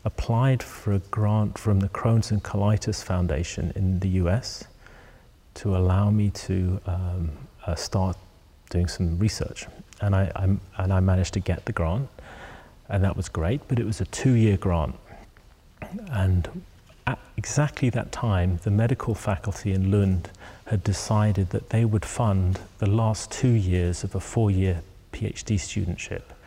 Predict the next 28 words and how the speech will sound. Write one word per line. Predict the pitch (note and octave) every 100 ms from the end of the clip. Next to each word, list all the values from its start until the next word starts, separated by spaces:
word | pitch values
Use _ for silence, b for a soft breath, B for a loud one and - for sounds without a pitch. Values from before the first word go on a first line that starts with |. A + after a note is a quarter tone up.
| B B -
So | -
if | G#2 -
you | G2+
could | G#2+
come | - - C3
up | A#2+ -
with | A2 G2
the |
first | - - G#2 -
two | - B2+
years | B2 A#2+
of | A2
funding, | - A#2+ A2+ A#2 A#2 A2 - -
they | G#2+
would | A2 G2
finalize, | G2 - G2 F#2+ G2 F#2+ F#2+ -
they | A2
would | G#2 G2+
fund | - G#2 F#2+
the | G2+
last | G2 - -
two | -
years. | G2+ - - - - B B B B B
This | A#2+ -
has | B2
never | B2 A#2+ C3 A#2+
happened | - A#2 - G#2
before | G2+ - E3 D#3+ F3